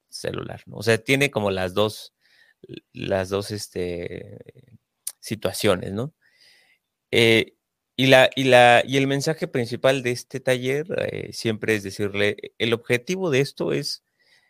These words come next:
que lo sepas hacer hoy y que, y que lo logres y que, y que sigas vendiendo y, y que siga, eh, es-, el, creciendo tu negocio,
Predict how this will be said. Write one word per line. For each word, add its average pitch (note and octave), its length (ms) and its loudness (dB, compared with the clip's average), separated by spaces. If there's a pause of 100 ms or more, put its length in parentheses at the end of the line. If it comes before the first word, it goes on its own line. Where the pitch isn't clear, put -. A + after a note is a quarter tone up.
(420)
que A2 120 0
lo A2 120 0
sepas - 360 -2
hacer G2+ 220 0
hoy C#3+ 240 2 (1600)
y G#2+ 160 -6
que, G2+ 380 2
y G#2+ 120 -10
que G#2+ 140 0
lo G2+ 120 2
logres B2 480 0
y - 40 -12
que, F#2 280 -6
y F#2 180 -8
que F#2 260 -8
sigas G#2+ 360 -2
vendiendo A2+ 480 -4
y, G2+ 180 -10
y - 100 -20
que F#2 160 -10
siga, B2 500 2 (100)
eh, F#2+ 360 -4
es-, - 160 -12 (120)
el, - 640 -12 (140)
creciendo A2+ 480 -2
tu A#2 100 -6
negocio, B2 500 0